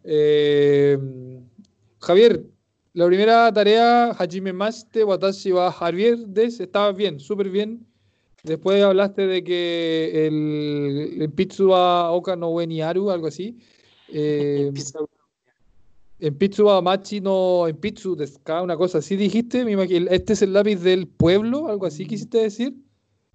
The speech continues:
Speaker 1: En Pitsu no Machi, no, no, ahí no me quedó muy claro lo que quisiste decir.
Speaker 2: Ay,
Speaker 1: Pero
Speaker 2: qué ca-, gatito. No, perdón, perdón, disculpe.
Speaker 1: ¿Cómo se llama el gato? Se fue, se fue por la calle, ándate. <laughs>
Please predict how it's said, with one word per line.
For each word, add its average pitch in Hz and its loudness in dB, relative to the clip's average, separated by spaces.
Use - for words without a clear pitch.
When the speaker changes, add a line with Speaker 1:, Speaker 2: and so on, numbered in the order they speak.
Speaker 1:
En 151 -10
Pitsu 185 -6
no 175 -6
Machi, 208 -6
no, 165 -8
no, 175 -2
ahí 185 4
no 214 0
me 214 0
quedó 202 4
muy 208 -2
claro 226 2
lo 226 6
que 208 -4
quisiste 202 -2
decir. 202 0
Speaker 2:
Ay, 339 -2
Speaker 1:
Pero 202 4
Speaker 2:
qué 254 -10
ca-, 214 -4
gatito. 170 -6
No, 113 -16
perdón, 120 -8
perdón, 113 -10
disculpe. - -4
Speaker 1:
¿Cómo 196 -2
se 175 0
llama 170 4
el 156 0
gato? 190 -2
Se 151 -12
fue, 165 -6
se 160 -4
fue 160 -2
por 151 -4
la 143 -2
calle, 131 -6
ándate. 151 -8
<laughs> - -6